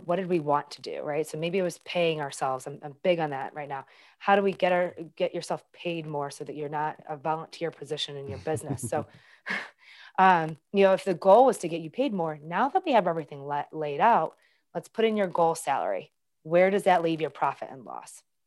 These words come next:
Speaker 1: Or maybe it's to hire other people. Let's put that in. What is, what impact does that have on your profit and loss?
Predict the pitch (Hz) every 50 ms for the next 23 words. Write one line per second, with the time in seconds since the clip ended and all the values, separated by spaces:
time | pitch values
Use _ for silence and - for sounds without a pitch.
0 | _ _ _ _ _ _ _ _ _ _ _ _ _ _ _ _ _ - 165 180
1 | 190 180 185 175 - - 160 - 170 170 170 170 160 156 147 - - - 165 -
2 | - - - - - 165 170 _ _ _ - 262 254 _ - 208 190 180 160 165
3 | 160 151 113 87 - _ _ _ _ _ _ _ _ _ _ _ _ - - -
4 | 165 165 208 214 233 226 220 - 175 170 208 214 - - 185 185 175 - - 151
5 | - - 156 143 - 151 - - - 151 147 143 139 135 127 131 - - 147 139
6 | - - - - - 65 67 - - - -